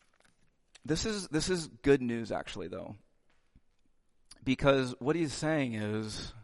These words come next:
it's exactly what Jesus is saying here. Human governments and cultures are gonna do what human governments and cultures are gonna do. This was true two thousand years ago. It's true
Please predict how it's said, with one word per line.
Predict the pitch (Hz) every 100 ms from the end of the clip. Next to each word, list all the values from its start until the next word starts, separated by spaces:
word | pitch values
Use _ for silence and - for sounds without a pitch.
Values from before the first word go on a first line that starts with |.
| - _ _ _ _ _ _ -
it's | 139
exactly | 160 214 170
what | 143
Jesus | 117 123 104
is |
saying | 101 117 107
here. | 113 - - - - _ _ _ _ - - _ _ _ _ _ _ _ _ _ _ _
Human | - 160 208 220
governments | 143 120 123 120 120 - - - - _ _
and | 120 123
cultures | 110 107 110 107
are | 113 113
gonna | 113
do | 104 104 131 135 131
what | 139 110
human | 113 117 120
governments | 110 110 107 110 107 -
and | 113
cultures | 107 104 - 107 104
are | 110
gonna | 110 107
do. | 101 - 113 - _ _ _ _ _ _ _ _ _ _ _ _ _ -
This | 92
was | 101 98
true | - 107
two | 110
thousand | 104 101 110
years | 127
ago. | 127 123 123 120
It's | 120 -
true | 113